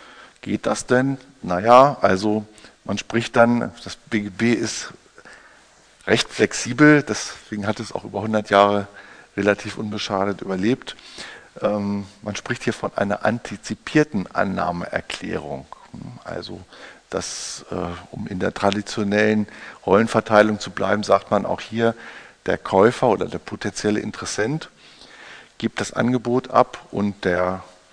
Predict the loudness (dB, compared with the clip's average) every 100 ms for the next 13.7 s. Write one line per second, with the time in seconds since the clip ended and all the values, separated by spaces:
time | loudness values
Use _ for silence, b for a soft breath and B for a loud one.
0 | -2 4 4 6 4 4 -2 -4 -4 -4
1 | -6 -2 0 0 -4 -14 -20 -14 -4 2
2 | 6 4 2 -10 -4 0 4 6 4 2
3 | -2 B B B B B _ -6 -2 0
4 | 0 -4 -10 0 4 6 6 6 0 -6
5 | -6 -8 -10 -16 -12 -8 -6 -6 -8 -12
6 | -10 -8 -8 -8 -10 -6 -2 0 -2 -10
7 | -14 -14 -16 -18 b b b b _ -8
8 | -6 -6 -8 -10 -8 -8 -10 -12 -6 -4
9 | -4 -6 -10 -10 -12 -14 -20 -20 _ B
10 | B B B B B B 6 6 6 4
11 | 2 2 2 0 -4 -16 -10 -2 8 8
12 | 8 2 -4 -4 6 6 6 -4 -6 -4
13 | -4 -8 -12 -12 -12 -12